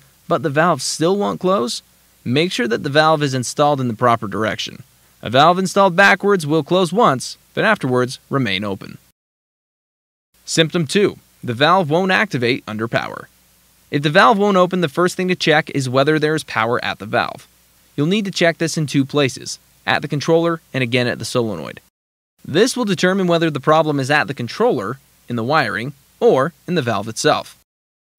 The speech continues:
Once you have determined that there is power at the valve, the most likely causes for the problem can be checked without disassembling the valve. If you are servicing a flow control valve, check to make sure that the flow control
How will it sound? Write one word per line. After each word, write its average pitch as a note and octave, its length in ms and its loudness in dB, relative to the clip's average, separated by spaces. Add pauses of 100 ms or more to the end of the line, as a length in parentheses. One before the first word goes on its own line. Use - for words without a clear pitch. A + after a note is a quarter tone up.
(140)
Once E3 280 2
you G3+ 80 2
have F#3 100 2
determined E3 460 -2
that C#3+ 160 -2
there D3+ 220 2
is D#3 280 -4
power D3+ 340 0
at C3 80 -2
the B2+ 80 -6
valve, A#2+ 360 -2 (240)
the - 60 -6
most D3 260 2
likely D#3 420 0
causes D#3 420 0
for D#3 140 -4
the D#3 60 -4
problem B2+ 360 -2
can B2+ 200 -6
be C3+ 80 -6
checked A#2 360 -4
without C#3+ 380 0
disassembling A2 640 -6
the A2 60 -12
valve. A#2+ 360 -6 (840)
If D3 180 0
you F#3+ 100 0
are G3 80 4
servicing E3+ 460 0
a C#3+ 80 0
flow D3+ 260 0
control D3+ 420 0
valve, A2+ 340 -4 (260)
check - 260 2
to A3+ 80 -4
make A3+ 180 -2
sure D#3+ 220 2
that D#3 140 -4
the C3+ 80 -4
flow D#3+ 220 2
control A#2+ 440 -4